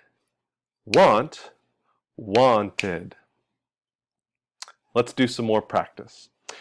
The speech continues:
We've already done lived, showed, tried for our duh sounds. We did watched, helped, and liked for the t sounds,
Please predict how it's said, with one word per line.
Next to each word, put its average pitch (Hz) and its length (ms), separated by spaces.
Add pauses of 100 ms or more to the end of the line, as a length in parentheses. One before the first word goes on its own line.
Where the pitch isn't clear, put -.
(140)
We've 123 140
already 131 220
done 123 320
lived, 147 440 (480)
showed, 117 760 (340)
tried 123 640 (440)
for 120 160
our 110 140
duh 101 360
sounds. 98 640 (500)
We 113 120
did 110 260 (180)
watched, 104 720 (440)
helped, - 640 (300)
and 101 240
liked - 600 (420)
for - 140
the 98 160 (100)
t - 100 (180)
sounds, 107 680